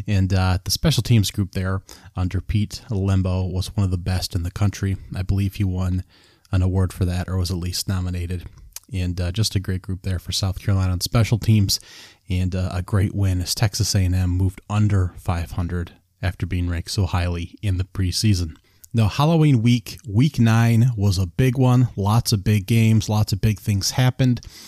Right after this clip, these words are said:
and it was, uh, right before the college, uh, football committee released their first set of rankings for the season, separate from the A P poll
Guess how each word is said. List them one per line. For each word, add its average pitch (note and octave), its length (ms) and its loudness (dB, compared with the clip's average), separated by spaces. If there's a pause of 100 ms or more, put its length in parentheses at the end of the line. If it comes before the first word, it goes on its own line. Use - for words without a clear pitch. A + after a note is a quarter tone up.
(260)
and G2+ 280 2
it D#2+ 100 -6
was, F#2+ 580 -4
uh, F2 360 -4 (140)
right B2 200 0
before A2+ 500 0 (140)
the G#2+ 100 -4
college, G#2+ 840 -2
uh, F2+ 220 -4
football A2+ 420 0
committee G2 380 2
released F#2+ 420 -2
their G2 80 -2
first - 360 -2
set G2 240 0
of G2+ 160 -6
rankings G#2+ 600 0 (360)
for G#2 220 0
the F#2 100 -4
season, F#2+ 400 -2
separate - 340 0
from G2+ 220 0
the G2+ 140 0
A A2+ 160 0
P C#3 200 -4
poll B2+ 360 0